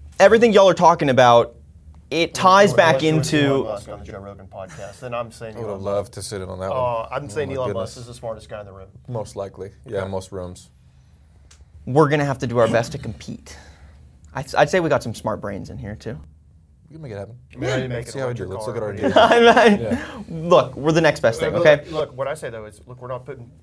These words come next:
Speaker 2: we're not putting people on space. A lot of what we're doing is common sense, but
Speaker 1: Right.
Speaker 2: unfortunately in life, common sense is not common practice.
Speaker 1: Sure. Well, and, uh, what I'm hearing from y'all is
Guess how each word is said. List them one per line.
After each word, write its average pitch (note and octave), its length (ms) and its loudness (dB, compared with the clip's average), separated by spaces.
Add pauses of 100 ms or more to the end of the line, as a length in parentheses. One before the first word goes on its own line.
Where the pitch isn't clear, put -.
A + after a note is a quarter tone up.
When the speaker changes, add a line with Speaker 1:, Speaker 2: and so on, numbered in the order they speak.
(180)
Speaker 2:
we're C#3 100 -14
not D3+ 200 -8
putting C3+ 180 -18
people C#3+ 240 -16
on G2+ 160 -16
space. A#2+ 540 -18
A A#2 80 -16
lot A#2 180 -8
of B2+ 80 -16
what A#2+ 120 -14
we're A2+ 120 -16
doing A2+ 240 -14
is G2+ 140 -20
common G#2+ 280 -18
sense, B2 300 -18
but B2+ 160 -8
Speaker 1:
Right. A2+ 160 2
Speaker 2:
unfortunately A#2+ 600 -12
in G#2 80 -16
life, G#2 280 -18
common A#2+ 320 -14
sense G#2+ 280 -20
is G2+ 100 -20
not F#2+ 160 -20
common F#2+ 240 -20
practice. - 520 -20 (120)
Speaker 1:
Sure. A#2 240 -2 (720)
Well, G3 300 8
and, F3+ 320 4
uh, - 20 -2 (960)
what E3 200 2
I'm E3 140 2
hearing F#3 340 -2
from D#3 220 0
y'all B2 360 6
is A#2 720 -2